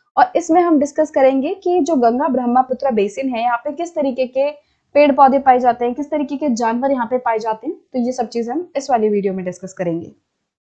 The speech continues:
the vegetation cover of the area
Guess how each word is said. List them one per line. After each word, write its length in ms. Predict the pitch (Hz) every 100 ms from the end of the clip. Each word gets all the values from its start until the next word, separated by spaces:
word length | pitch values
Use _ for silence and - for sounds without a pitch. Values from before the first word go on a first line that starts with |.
| _ _ _ _ _ _ _ _ _ _ 233
the 100 | 247
vegetation 540 | 285 370 427 415 427 453 440 277
cover 300 | 262 262 254
of 200 | - 240
the 180 | 226 -
area 300 | 240 233 269